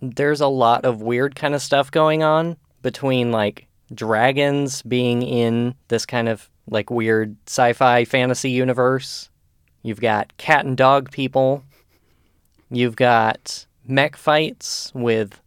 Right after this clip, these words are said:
psychic abilities and things like that. And what I, what I found pretty interesting was that they used some really unique sound effects for all of this stuff that seems to be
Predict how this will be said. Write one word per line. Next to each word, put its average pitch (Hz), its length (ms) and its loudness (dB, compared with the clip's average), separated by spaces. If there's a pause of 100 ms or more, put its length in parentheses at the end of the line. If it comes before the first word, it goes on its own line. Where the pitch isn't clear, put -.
psychic 123 480 -2
abilities 147 800 0
and 135 160 -4
things 139 260 -4
like 127 200 2
that. 127 460 0 (380)
And 135 300 2
what 147 160 2
I, 143 220 4
what 143 120 0
I 143 60 -2
found 160 280 0
pretty 147 220 -4
interesting 135 640 -2
was 113 140 -2
that 117 260 0
they 123 120 2
used 135 360 -2
some 117 240 -2
really 120 320 0
unique 120 400 -2
sound 123 280 0
effects 156 400 -4
for 160 260 0
all 156 160 0
of 156 80 -4
this 165 160 -2
stuff - 520 -4
that 131 180 -8
seems 151 380 -4
to 139 100 -2
be 127 440 -2